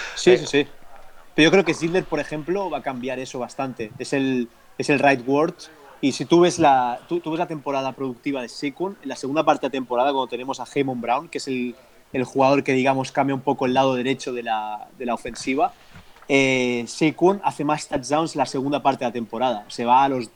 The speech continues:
Speaker 1: dos, tres touchdowns por partido, y es porque es-, tiene, aparte de Will Hernández en la izquierda, tiene una pe-, a un jugador por la derecha que le hace la buena cobertura, que le hace, le hace el buen bloqueo de carrera.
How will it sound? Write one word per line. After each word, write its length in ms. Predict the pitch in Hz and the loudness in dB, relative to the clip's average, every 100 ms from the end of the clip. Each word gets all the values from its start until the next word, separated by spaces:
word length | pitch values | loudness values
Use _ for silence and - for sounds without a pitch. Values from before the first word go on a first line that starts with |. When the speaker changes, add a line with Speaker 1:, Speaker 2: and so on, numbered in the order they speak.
| - | -4
Speaker 1:
dos, 280 | 143 147 - | -2 -2 -4
tres 200 | 151 - | -6 -4
touchdowns 400 | 127 127 135 131 | -4 -2 -4 -4
por 140 | 127 | -4
partido, 500 | 120 117 139 165 202 - - _ _ | -4 -4 -2 -2 -4 -10 -18 _ _
y 80 | 143 | -2
es 80 | 143 | 0
porque 280 | 180 151 139 | 0 0 0
es-, 180 | - - | -2 -2
tiene, 380 | 151 170 175 - - | 0 0 -2 -8 -4
aparte 340 | 147 151 175 | 2 2 2
de 60 | 156 | 2
Will 180 | 147 135 | 2 0
Hernández 420 | 120 135 131 127 | -2 -4 -4 -6
en 60 | |
la 60 | 123 | -8
izquierda, 420 | - 139 139 160 | -4 -2 0 -2
tiene 160 | 151 147 | -2 -2
una 120 | 143 | -2
pe-, 140 | 151 143 | -2 0
a 120 | 135 | 0
un 120 | 139 | 0
jugador 360 | - 147 143 131 | -2 0 0 0
por 140 | 135 | 0
la 100 | 127 | 0
derecha 460 | 123 131 - 180 175 - - _ | 0 -4 -4 -4 -4 -12 -20 _
que 140 | - 143 | 0 2
le 140 | 127 | 4
hace 240 | 131 - 165 | 2 2 0
la 80 | 127 | 0
buena 380 | 120 143 143 | 0 -2 -4
cobertura, 420 | 143 123 120 156 120 | -2 -4 -2 -2 -2
que 80 | |
le 60 | 131 | -2
hace, 320 | - 151 139 - | -2 0 -2 -4
le 180 | 139 131 | -6 -4
hace 160 | - | -2
el 120 | 151 131 | -2 -2
buen 500 | 131 143 143 135 - - - | 0 0 2 -2 -6 -12 0
bloqueo 420 | 143 135 165 170 | 4 4 6 4
de 100 | 143 | 6
carrera. 420 | 131 113 113 104 | 4 2 0 -4